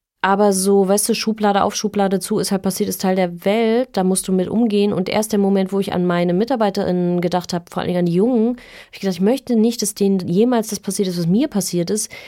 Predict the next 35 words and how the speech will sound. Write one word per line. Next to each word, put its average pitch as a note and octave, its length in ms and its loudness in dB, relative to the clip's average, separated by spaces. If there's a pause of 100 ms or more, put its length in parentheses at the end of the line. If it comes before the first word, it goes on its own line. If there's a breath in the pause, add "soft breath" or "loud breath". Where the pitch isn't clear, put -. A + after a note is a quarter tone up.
(140 loud breath)
So, G#3+ 340 4 (680 loud breath)
so F#3+ 220 4
nein. G3 580 2
Und F3+ 160 -2
da G3+ 80 2
ist - 160 -4
mir G#3+ 80 2
das G3+ 140 0
erst - 180 -4
klar G#3+ 320 0
geworden. F3+ 460 0
Und F3 200 -4
auch - 180 -14 (100)
mir G3+ 160 2
geht's B3+ 180 -2
genauso, A#3+ 340 2
jetzt G#3+ 500 -4 (580)
alte A3 360 0
Filme A#3+ 300 0
zu G#3+ 140 -6
schauen, F3+ 560 0 (400 loud breath)
wo F#3 100 -2
ich F3+ 100 0
manchmal G3 260 2
denke, F#3 280 0
ey, E3+ 180 0
what E3+ 400 -4
the F3+ 100 0
shit? - 800 -2 (360 loud breath)
Das, F3 280 -2
was F#3 140 0
passiert A#3 520 -2
denn C4 140 2
da? F#3+ 360 0 (100)
Aber F#3+ 320 0